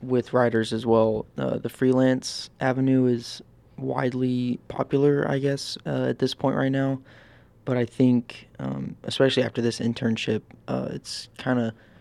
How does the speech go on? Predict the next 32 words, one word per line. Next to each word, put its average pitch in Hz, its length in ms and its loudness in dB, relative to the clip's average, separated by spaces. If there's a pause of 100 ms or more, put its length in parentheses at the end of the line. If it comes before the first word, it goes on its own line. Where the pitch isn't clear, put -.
(120)
prepared 127 380 4
me 117 160 4
for 113 180 -4
when 113 140 2
I 113 80 0
graduate, 113 640 -2 (160)
uh, - 220 -8 (440)
that 117 120 2
I 117 80 0
know 110 440 0
that 101 260 -4 (120)
I 110 100 -6
can 117 180 0
go 110 140 0
any, 113 500 0 (440)
to - 100 2
any 127 200 4
city 120 380 2
or 113 100 -2
state 113 480 0 (100)
and 107 560 -6 (1300)
thrive, 120 540 0
or 120 240 -4
just, - 320 -8
you 120 80 2
know, 104 240 -4 (480)
be 123 120 4
s-, 110 180 -2 (100)
be 120 180 2
a 113 40 0
successful 117 520 -6
photojournalist. 110 840 -4